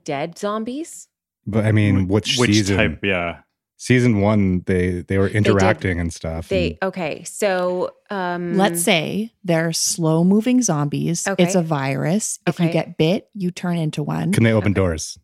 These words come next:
Speaker 4: They can open doors, and they
Speaker 1: So
Speaker 4: are
Speaker 1: we don't
Speaker 4: drawn
Speaker 1: touch
Speaker 4: to
Speaker 1: this.
Speaker 4: large crowds.
Speaker 1: Okay.
Speaker 2: Okay. I feel like this, you're
Speaker 4: Do you wanna change something about
Speaker 2: this is
Speaker 4: that?
Speaker 2: a, well, this is a brand new,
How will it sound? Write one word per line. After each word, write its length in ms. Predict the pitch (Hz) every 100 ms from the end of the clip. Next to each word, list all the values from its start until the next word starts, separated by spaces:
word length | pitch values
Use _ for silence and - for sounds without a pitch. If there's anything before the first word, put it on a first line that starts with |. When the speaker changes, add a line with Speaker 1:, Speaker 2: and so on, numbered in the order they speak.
| _ -
Speaker 4:
They 160 | 175
can 300 | - 180 165
open 300 | 175 185 214
doors, 520 | 208 180 175 175 175 - -
and 200 | 175 170
they 160 | 165
Speaker 1:
So 60 | -
Speaker 4:
are 140 | 160
Speaker 1:
we 60 | 170
don't 100 | 160
Speaker 4:
drawn 420 | - 165 165 165
Speaker 1:
touch 200 | 165 -
Speaker 4:
to 100 | -
Speaker 1:
this. 80 | 151
Speaker 4:
large 540 | 147 170 160 151 160 -
crowds. 460 | 160 - 156 - - _ _ _ -
Speaker 1:
Okay. 320 | 180 - 90
Speaker 2:
Okay. 140 | 87 - _ - - _ - - -
I 60 |
feel 180 | - 120
like 160 | 120 95
this, 320 | 90 - - _ _
you're 160 | 92 95 110 _ _ -
Speaker 4:
Do 80 | 185
you 80 | 175
wanna 160 | 156
change 220 | 151 156
something 180 | 170 208
about 120 | 220
Speaker 2:
this 100 | 240
is 60 | -
Speaker 4:
that? 100 | 107
Speaker 2:
a, 40 | -
well, 80 | 107
this 160 | 147
is 100 | 135
a 60 | 101
brand 400 | 95 101 101 92
new, 420 | 95 92 90 80